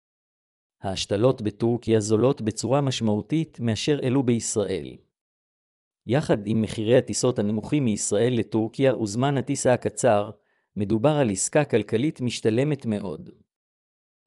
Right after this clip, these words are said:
בנוסף, בטורקיה יש את מיטב הרופאים בתחום, ויחד עם מכשור רפואי מתקדם, ההשתלות שם יאפשרו לכם לחזור וליהנות משיניים חדשות.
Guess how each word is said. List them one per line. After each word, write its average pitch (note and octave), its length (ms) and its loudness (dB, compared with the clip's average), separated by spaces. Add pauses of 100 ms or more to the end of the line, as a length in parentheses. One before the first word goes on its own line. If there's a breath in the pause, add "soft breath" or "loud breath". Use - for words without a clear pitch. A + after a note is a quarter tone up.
(100)
בנוסף, G#2 800 0 (180)
בטורקיה B2+ 560 2
יש C3+ 280 4
את B2 100 -2
מיטב A2 440 2
הרופאים C3 540 0
בתחום, C#3 460 -2
ויחד A2+ 520 0
עם A2+ 140 -2
מכשור C#3+ 440 0
רפואי A2+ 420 -2
מתקדם, C3 540 0
ההשתלות B2+ 500 0
שם A#2+ 220 0
יאפשרו B2+ 440 0
לכם C#3 300 0
לחזור C#3 680 -2
וליהנות A2+ 480 0
משיניים A#2 500 -2
חדשות. - 720 -6